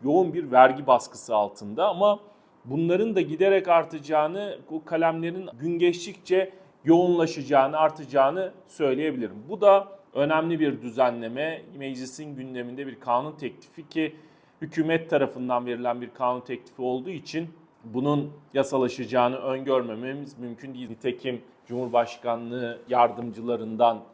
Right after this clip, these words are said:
Abdullah Güler tarafından verilen bir beyanda bunun da yasalaşacağını söylüyor.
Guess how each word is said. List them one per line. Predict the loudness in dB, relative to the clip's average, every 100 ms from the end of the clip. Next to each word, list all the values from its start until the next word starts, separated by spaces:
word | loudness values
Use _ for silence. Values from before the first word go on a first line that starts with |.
| _
Abdullah | -2 -2 0 4 4 4
Güler | 6 10 10 8
tarafından | -2 -2 -6 -4 -2 -2 -8 -14
verilen | -8 -6 0 0 -2 -10 -18
bir | -8 -8 -4
beyanda | -2 0 -2 4 4 4 0 -18 -10
bunun | -6 -6 -4
da | -2 -2
yasalaşacağını | -4 -8 -8 -12 -16 -4 -2 -2
söylüyor. | -6 -2 -2 -2 -6